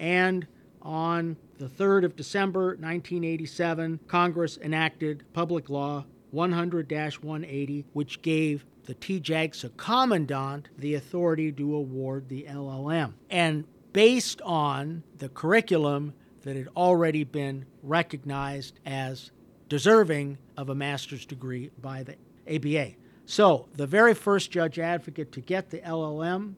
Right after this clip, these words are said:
uh, was a member of the thirty-sixth graduate class, who graduated in May of nineteen eighty-eight,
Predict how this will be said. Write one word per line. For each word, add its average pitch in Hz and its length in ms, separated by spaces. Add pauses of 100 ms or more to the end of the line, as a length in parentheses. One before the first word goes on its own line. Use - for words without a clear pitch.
uh, 143 300
was 151 220
a - 20
member 165 420
of 151 220
the 135 100
thirty-sixth 165 960
graduate 180 760
class, 185 520
who 131 80
graduated 147 680
in 131 180
May 151 220
of 139 100
nineteen 151 460
eighty-eight, 175 580